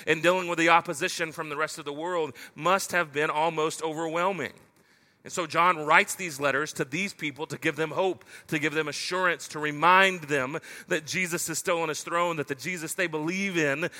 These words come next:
will still bring them eternal life, that all things will be made well if they continue to follow after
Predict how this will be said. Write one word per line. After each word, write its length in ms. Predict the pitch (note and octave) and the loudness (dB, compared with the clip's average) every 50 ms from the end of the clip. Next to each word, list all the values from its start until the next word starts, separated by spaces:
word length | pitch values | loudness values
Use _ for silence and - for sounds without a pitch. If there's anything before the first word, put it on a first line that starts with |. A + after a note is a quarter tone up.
| - - D#3+ - | -14 -14 -8 -4
will 120 | - E3 | -4 -2
still 340 | - - - - F#3 F#3+ F3+ | -2 -2 -2 0 0 0 0
bring 240 | D3+ E3 E3+ E3+ E3+ | 0 0 0 0 -2
them 120 | E3+ D#3+ | -2 -4
eternal 380 | D#3+ D3+ - D#3+ E3 D3+ C#3 C3 | -6 -6 -6 -6 -6 -6 -4 0
life, 380 | C#3 D#3 F3 F#3+ F#3 E3 - | 4 6 8 8 8 6 2
that 100 | - C#3 - | -6 -6 -2
all 320 | - E3+ F#3 G3 G3+ G3+ F#3 | 0 2 4 6 4 4 2
things 500 | - - F3+ E3 E3 D#3+ D#3+ D#3+ - - - - - - | 0 0 0 0 0 0 -4 -6 -8 -8 -10 -12 -14 -8
will 120 | - E3 D#3 | -4 -4 -2
be 140 | C#3+ D#3 | 0 -2
made 320 | D3 D3 D3+ E3 F3 E3+ D3+ | 0 2 4 4 4 4 2
well 400 | C3+ C3+ E3 E3 D#3 D3 C3 C#3 | 0 0 2 4 4 4 4 2
if 80 | C3 | 0
they 140 | - D3 C3+ | 0 -2 -4
continue 380 | - C#3 - - D#3+ D3+ C#3+ C#3 | -2 -4 -6 -6 -6 -8 -8 -10
to 80 | C#3 | -12
follow 420 | A#2+ - E3 D3+ D3 D3+ C#3+ C#3 C#3 | -8 -4 -2 0 0 0 0 2 2
after 400 | C3+ C3 A#2+ - - A2 A#2+ | 2 2 2 0 -4 -6 -6